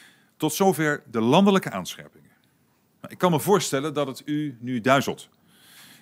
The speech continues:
En natuurlijk is alle informatie zometeen overzichtelijk beschikbaar op W W W punt rijksoverheid punt N L. Ik kan me ook levendig voorstellen dat het voor veel mensen en vooral voor veel ondernemers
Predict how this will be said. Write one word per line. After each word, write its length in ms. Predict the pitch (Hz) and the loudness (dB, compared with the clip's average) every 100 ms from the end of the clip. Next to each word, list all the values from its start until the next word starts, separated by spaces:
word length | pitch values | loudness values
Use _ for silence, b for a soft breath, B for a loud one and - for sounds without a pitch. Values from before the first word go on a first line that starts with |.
| B | B
En 200 | 120 127 | -4 -2
natuurlijk 360 | 120 - 185 143 | -2 -2 -2 -2
is 120 | - | -6
alle 240 | 165 175 | -4 -4
informatie 680 | 143 139 131 127 - 156 156 | -4 -6 -4 -4 -6 -10 -12
zometeen 580 | - 151 139 135 131 135 - | -8 -6 -6 -6 -8 -10 -10
overzichtelijk 640 | 123 117 113 143 - 123 | -10 -8 -8 -8 -10 -12
beschikbaar 600 | 117 - 123 107 104 104 _ | -12 -12 -10 -6 -8 -10 _
op 160 | 104 | -14
W 80 | 101 | -6
W 280 | 135 135 110 | -4 -4 -6
W 200 | 110 113 - | -6 -8 -10
punt 360 | 120 107 101 - | -8 -6 -8 -16
rijksoverheid 920 | - 120 104 - 131 120 104 101 - _ _ | -12 -10 -10 -8 -10 -8 -10 -10 -12 _ _
punt 320 | 107 95 - _ | -12 -12 -12 _
N 140 | 90 | -20
L. 160 | 76 65 _ _ _ _ _ _ _ b b b b b b b | -18 -20 _ _ _ _ _ _ _ b b b b b b b
Ik 100 | - | -6
kan 120 | 185 | -4
me 120 | 170 | -2
ook 180 | - 185 | 0 2
levendig 380 | 190 175 151 143 | 4 2 0 -4
voorstellen 600 | 185 185 - 117 143 160 B B | -2 -2 -2 -4 -4 -8 B B
dat 120 | 135 | -10
het 100 | 135 | -10
voor 180 | - 139 | -6 -4
veel 220 | 117 190 | 2 2
mensen 440 | 175 123 110 170 170 b b - | 4 -2 -6 -12 -16 b b -12
en 420 | 131 131 131 98 - | -8 -8 -10 -16 -14
vooral 440 | 143 139 156 139 | -6 -2 -2 -4
voor 200 | - 135 | -8 -8
veel 180 | 151 165 | -6 -6
ondernemers 800 | 143 131 127 156 113 120 - - | -8 -8 -4 -4 -4 -6 -12 -16